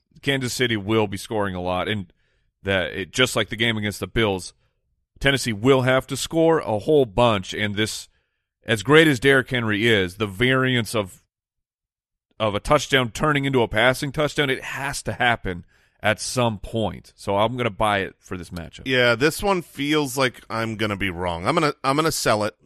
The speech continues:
Speaker 2: uh, just because of what we've seen so far this season. Uh, the, I mean, just turn around and give the ball to Derrick Henry and get out of the
Speaker 1: <laughs>
Speaker 2: way.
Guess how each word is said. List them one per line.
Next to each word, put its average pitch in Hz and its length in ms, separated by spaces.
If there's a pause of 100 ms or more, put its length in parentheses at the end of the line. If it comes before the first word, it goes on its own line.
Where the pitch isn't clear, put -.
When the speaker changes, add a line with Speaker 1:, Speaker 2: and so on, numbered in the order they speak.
Speaker 2:
uh, 101 300
just 104 180
because 117 260
of 101 60
what 107 140
we've 107 120
seen 123 260
so 117 180
far 113 280
this 107 240
season. 139 680 (360)
Uh, 101 280
the, 107 160 (180)
I 127 80
mean, 110 260 (400)
just 170 380
turn 160 240
around 120 560
and 107 160
give 127 280
the 110 100
ball 107 580 (540)
to 127 200
Derrick 131 400
Henry 101 520
and 107 240
get 131 200
out 147 180
of - 120
the 202 280
Speaker 1:
<laughs> - 20
Speaker 2:
way. 113 460